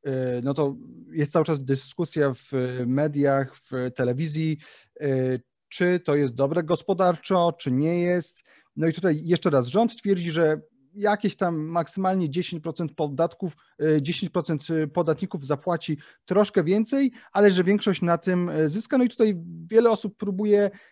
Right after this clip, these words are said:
przedstawiać różne wyliczenia i sądzę, że bardzo trudno jest się w tym połapać. I też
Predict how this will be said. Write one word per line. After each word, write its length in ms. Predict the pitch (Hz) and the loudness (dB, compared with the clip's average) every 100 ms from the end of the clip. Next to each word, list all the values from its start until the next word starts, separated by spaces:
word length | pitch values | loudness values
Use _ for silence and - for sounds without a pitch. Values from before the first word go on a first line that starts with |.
| _ - 185 190 196 190 - | _ -18 -16 -16 -14 -16 -10
przedstawiać 840 | - 190 - 202 202 202 180 - | -6 -6 0 2 4 2 0 -4
różne 540 | 196 208 196 190 190 | 0 0 2 4 6
wyliczenia 560 | 180 185 175 - 208 208 | 4 2 0 -2 0 0
i 100 | 196 | -2
sądzę, 240 | - 208 | -2 -2
że 220 | 190 196 180 | -2 -2 -4
bardzo 380 | - 160 190 196 | -8 -4 -4 -4
trudno 280 | 185 190 190 | -8 -6 -4
jest 160 | 185 | -6
się 80 | - | -8
w 60 | - | -8
tym 320 | 202 190 185 - | -4 -4 -4 -4
połapać. 560 | 202 220 233 196 143 | 2 4 4 2 -2
I 100 | - | -4
też 180 | - 185 | -6 -6